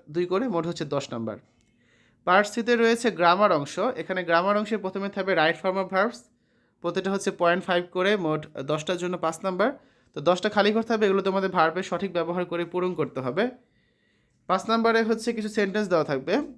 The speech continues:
এখানে কোন টেন্স ব্যবহার করা হয়েছে সেগুলো লিখে সেই টেন্সগুলো দিয়ে নতুন ওয়ার্ড,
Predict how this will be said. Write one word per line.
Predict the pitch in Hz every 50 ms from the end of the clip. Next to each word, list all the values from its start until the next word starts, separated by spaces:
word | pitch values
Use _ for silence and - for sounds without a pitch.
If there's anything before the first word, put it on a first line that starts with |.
| _ _
এখানে | - 147 147 185 185 190
কোন | 185 185 208 226 233 226 233
টেন্স | 220 208 214 196
ব্যবহার | 180 180 170 180 190 185 185
করা | 185 190 190 190
হয়েছে | 190 190 185 180 185 - - 214 254 247 - _ _ _ _ _ _ _
সেগুলো | - - 165 160 175 180 180
লিখে | 170 160 175 175 - 226 247 269 240 - - _ _ _ _
সেই | - - - 214
টেন্সগুলো | 214 214 208 196 208 196 196 - 208 208 208
দিয়ে | 196 226 240
নতুন | 226 196 190 190 190 196 185 -
ওয়ার্ড, | - 139 143 160 180 180